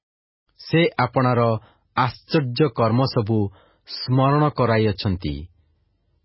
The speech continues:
ସଦାପ୍ରଭୁ କୃପାମୟ ଓ ସ୍ନେହଶୀଳ। ସେ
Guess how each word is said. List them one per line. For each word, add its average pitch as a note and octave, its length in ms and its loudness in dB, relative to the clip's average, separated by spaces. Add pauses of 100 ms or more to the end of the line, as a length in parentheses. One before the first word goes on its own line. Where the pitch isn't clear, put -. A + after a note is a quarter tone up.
ସଦାପ୍ରଭୁ C3 760 0 (540)
କୃପାମୟ C#3+ 560 2 (560)
ଓ A#2 100 0
ସ୍ନେହଶୀଳ। C3 640 0 (1300)
ସେ - 200 -2